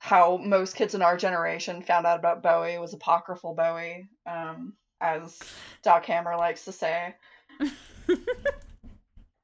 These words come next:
Speaker 1: But that's something I
Speaker 2: Um,
Speaker 1: think is, like, kind of imp-, 'cause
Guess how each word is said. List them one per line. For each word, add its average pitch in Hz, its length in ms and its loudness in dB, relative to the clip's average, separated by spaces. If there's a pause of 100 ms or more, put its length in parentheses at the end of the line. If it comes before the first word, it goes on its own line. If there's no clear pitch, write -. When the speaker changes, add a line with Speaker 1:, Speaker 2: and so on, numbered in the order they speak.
(320)
Speaker 1:
But 247 140 -2
that's 226 180 8
something 392 280 4
I 262 80 4
Speaker 2:
Um, 262 60 -6
Speaker 1:
think 240 140 -8
is, 285 140 -6
like, 196 300 -4
kind 185 240 -4
of 180 80 -6
imp-, 175 320 -8
'cause 220 260 -2